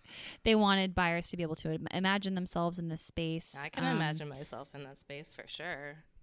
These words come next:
Speaker 1: I can too. I mean, look at the tree, the indoor trees that she has.
Speaker 2: She has a
Speaker 1: It's
Speaker 2: lot of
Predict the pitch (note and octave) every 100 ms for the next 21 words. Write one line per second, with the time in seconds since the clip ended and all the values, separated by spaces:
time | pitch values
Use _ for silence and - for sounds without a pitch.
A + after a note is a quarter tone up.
0 | - - D3+ A3+ - C4+ C4 B3 B3+ C#4+
1 | A#3 F3+ G3+ A3 A#3 B3 F4 - E4 -
2 | - G#3 G#3 G#3+ G#3 - G3+ A3+ A3+ -
3 | F3 F3+ G#3 - - C4+ C4+ C#4+ D4 C#4+
4 | C4 D#4 G4 F4+ B3 F#3 F3+ G3 G#3